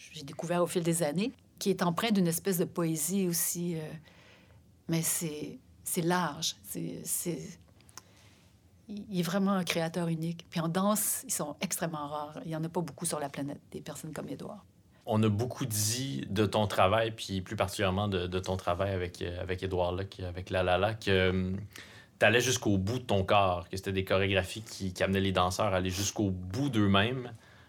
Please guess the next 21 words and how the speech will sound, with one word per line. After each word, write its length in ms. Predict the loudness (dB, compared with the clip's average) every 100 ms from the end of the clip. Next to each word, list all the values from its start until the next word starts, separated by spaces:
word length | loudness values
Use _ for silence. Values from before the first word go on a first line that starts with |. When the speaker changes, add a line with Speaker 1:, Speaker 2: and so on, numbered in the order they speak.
| -20 _ -4
Speaker 2:
Qu'est-ce 160 | -2
que 60 | 2
ça 120 | 0
vous 140 | 0
permettait 760 | 0 2 4 4 4 4 2 0 -8 -2
de 180 | 4
dire, 560 | 4 6 6 6 4 0
ça, 340 | -6 -6 -4 -6 -10 -20 _ _ 0
que 80 | 2
d'aller 380 | 8 8 8 6
au 100 | 4
bout 120 | 2
de 60 |
votre 160 | 2 2
corps ? 140 | 0
Pourquoi 180 | -2 2
est-ce 100 | 2
que 60 | 2
c'est, 340 | 0 0 -2
c'est 220 | -2 -2 2
intéressant 580 | 2 4 2 0 -4